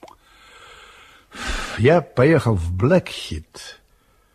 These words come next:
чтобы получить факты в пользу нашего подопечного. А оказалось, что позиция Лестрейда стала еще крепче.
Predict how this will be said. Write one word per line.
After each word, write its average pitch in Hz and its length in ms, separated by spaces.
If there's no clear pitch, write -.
чтобы 123 380
получить 135 460
факты 135 440
в 95 60
пользу 117 460
нашего 117 340
подопечного. 107 840
А 98 140
оказалось, 147 500
что - 240
позиция 139 580
Лестрейда 131 760
стала 180 400
еще 139 340
крепче. 123 640